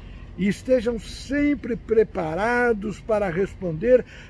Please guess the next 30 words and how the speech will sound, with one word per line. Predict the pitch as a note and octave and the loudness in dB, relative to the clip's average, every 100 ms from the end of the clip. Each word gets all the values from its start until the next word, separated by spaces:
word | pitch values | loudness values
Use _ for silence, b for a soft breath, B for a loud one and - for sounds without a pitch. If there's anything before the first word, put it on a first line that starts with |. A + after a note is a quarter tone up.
| B | B
a | F3 | -8
qualquer | - F3+ - C4 C#4 | 0 0 0 0 0
pessoa | - G3 D3+ G#3 B3+ B3 A3+ - B B B B - - - - | 0 -4 -4 -2 6 6 6 -4 B B B B -20 -20 -16 -2
que | C#4 | -2
pedir | - - A3+ D#3+ B3+ B3+ - | 0 0 0 2 0 0 -2
a | - | -8
razão | G#3 G#3 A3 F3+ E3+ F#3 E4 F4+ F4 D#4+ | -6 -2 -2 -2 -6 0 4 6 6 4
da | A#3+ B3 | 6 6
esperança | G#3 - A3 G#3+ D#4 F4+ - G3+ | 6 -6 2 2 2 -2 -2 -4
que | A#3 | -2
é | |
em | A3+ | -2
vocês." | G3 F3+ - B3 A#3 E3 - - - - - B B B B | -2 -6 -2 0 0 -2 -10 -18 -20 -20 -20 B B B B
Quando | F4 F4 C4+ | 0 0 -2
chegarem | - A#3+ B3 C4+ | -4 0 0 0
os | G#3+ D3+ | -2 -2
amigos, | D#3 F#3 C4+ A3 E3+ F3 | -4 0 2 0 -4 -10
os | B3 | -10
parentes, | - F3+ E3+ B3+ B3+ F3+ - - B B B | -8 -4 0 2 0 -2 -10 -16 B B B
mesmo | G#3 C#4+ F4 A#3+ C#4 | -6 0 0 0 -4
em | A#3+ | -4
meio | G#3+ B3 C#4+ C4+ | -4 -2 2 2
a | G#3 | 2
muito | G#3 A3 B3+ F#4 F#4+ - G3+ | 0 -6 2 2 2 -4 -8
sofrimento | - A#3 - F#3+ E3 F#3 B3 A#3+ F#3+ - C#3 A2+ - B B B B | -2 -2 0 -6 -4 0 2 2 0 -8 -12 -14 -14 B B B B
que | G3+ | -6
estamos | - A3+ A#3+ E3+ | 0 2 2 -2
vendo, | B2 F3+ B3 A3 E3 | -4 -2 0 0 -2
muitas | D#3 E3 C4 F4+ - F#3+ | -4 -2 0 -2 -2 -6
doenças, | - D3+ E3 A#3 A3 F3 D3 - | -4 -6 -2 -2 -2 -4 -10 -14